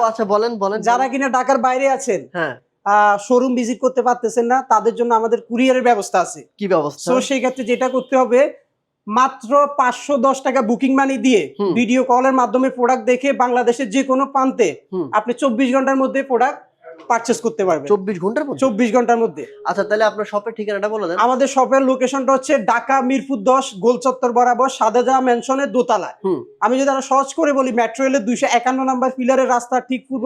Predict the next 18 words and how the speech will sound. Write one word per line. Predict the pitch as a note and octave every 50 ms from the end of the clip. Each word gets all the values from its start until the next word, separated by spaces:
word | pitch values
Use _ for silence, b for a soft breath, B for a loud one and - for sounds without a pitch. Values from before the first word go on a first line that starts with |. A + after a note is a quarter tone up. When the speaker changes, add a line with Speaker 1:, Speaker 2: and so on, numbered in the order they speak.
| C4 A#3
Speaker 2:
পাশে | B3 A#3+ -
আসলে | C4 B3 - B3 B3+
পেয়ে | B3 B3 B3+ B3+ A3+
যাবেন | C4+ A#3+ C#4+ D#4 D#4 - -
Speaker 1:
হুম। | F3+ D#3+ C#3
Speaker 2:
টোয়েন্টি | C4+ C4+ C4+ C4 - C4+
ওয়ান | B3+ C4 B3+
টেকনোলজির | C4 B3 B3 B3 B3 A#3+ A#3 G#3 A3+ F#3
ব্রাঞ্চ। | F3+ G3 E3 - C3 - - _ _
Speaker 1:
ও | - C#3+ C#3 C3+ B2 B2
ওয়াও, | B2 A#2+ G#2+ G2+ B2 -
চমৎকার। | - F3+ F3 D#3+ D3 A3+
Speaker 2:
আমরা | A#3+ B3 A#3+ B3+ C4 C4
সপ্তাহে | C4 C4 C4 B3 B3 - - C#4+ C4+
সাত | C4 - A#3 A#3+
দিন | G3+ B3 B3+
ওপেন | B3 A#3+ A#3+ C4 C4
আছি, | C4 B3+ C4 - D4 D#4 F4+ F#4 -